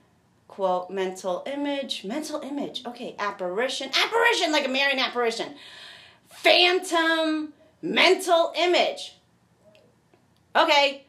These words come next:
so idol means imagery. Material image. Statue. Right. I can do image. I am like a doll. Oh, funny story.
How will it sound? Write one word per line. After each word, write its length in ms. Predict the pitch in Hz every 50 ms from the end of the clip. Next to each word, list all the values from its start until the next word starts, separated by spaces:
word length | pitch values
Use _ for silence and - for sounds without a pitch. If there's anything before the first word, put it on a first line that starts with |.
| _
so 360 | - - 240 247 240 - - - -
idol 420 | 226 254 294 339 339 349 339 339
means 400 | 339 302 285 277 285 285 277 - - -
imagery. 580 | 302 311 311 285 269 240 190 196 156 117 - - - - _ _ _ _ _ _ _
Material 1400 | 185 208 226 240 254 262 262 247 247 - - - 349 359 381 381 392 381 381 370 349 349 349 349 339 311 - - _ _ _ _ _ _ _ _ _ _
image. 800 | - 302 302 302 269 214 - - - - - - - - - - _ _ _ _ _ _ _ _ _ _ _ _ _ _
Statue. 960 | - - - - - - - 392 381 349 339 - - - - - 254 202 - - - - - _ _ _ _ _ _ _ _ _ _ -
Right. 580 | 262 277 311 320 320 285 233 196 180 - - - _ _ _ _ _ _ _ _ _ _ _ -
I 100 | - 233
can 180 | 226 226 285
do 160 | 330 381 392 339 277
image. 540 | 240 220 208 214 233 254 247 - - - - _ _ _ _ _ _
I 600 | - 247 240 247 247 254 277 302 320 339 330 320 311 _ _ _ _ _ _ _ _ _ _ _ _ _ _ _ _ _ _ _ _ _ _ _ _ _ _ _ _ _ _ _ -
am 160 | - 247 262
like 180 | 277 277 269 269
a 60 | 254
doll. 580 | 277 - - - - - - - - - - _ _ _ _ _ _ _ _ _ - - - -
Oh, 180 | 339 415 403 247
funny 400 | - - - 359 415 453 466 453
story. 840 | - - - - 330 349 370 311 226 160 160 185 196 220 220 -